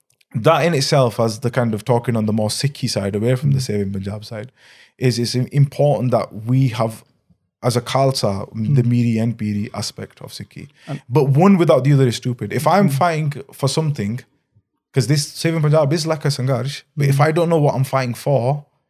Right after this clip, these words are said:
Speaker 1: then what's the point of me doing it? If I
Speaker 2: Hmm.
Speaker 1: don't have ashki or pyar for Guru Sahib, then I'm just doing it for my own home.
Speaker 2: Hmm.
Speaker 1: If I'm, and ultimately,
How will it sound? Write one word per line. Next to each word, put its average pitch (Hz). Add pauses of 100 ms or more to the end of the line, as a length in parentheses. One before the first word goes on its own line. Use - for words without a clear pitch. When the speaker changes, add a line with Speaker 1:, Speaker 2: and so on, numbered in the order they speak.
(180)
Speaker 1:
then 143
what's 143
the 143
point 135
of 110
me 113
doing 139
it? 110 (220)
If 117
I 131
Speaker 2:
Hmm. 147
Speaker 1:
don't 147
have 147
ashki 127
or 107
pyar 123
for 123
Guru 110
Sahib, 117 (440)
then 139
I'm 156
just 131
doing 143
it -
for 127
my 123
own 123
home. 143 (480)
Speaker 2:
Hmm. 143 (460)
Speaker 1:
If 147
I'm, 156 (100)
and 143 (160)
ultimately, 120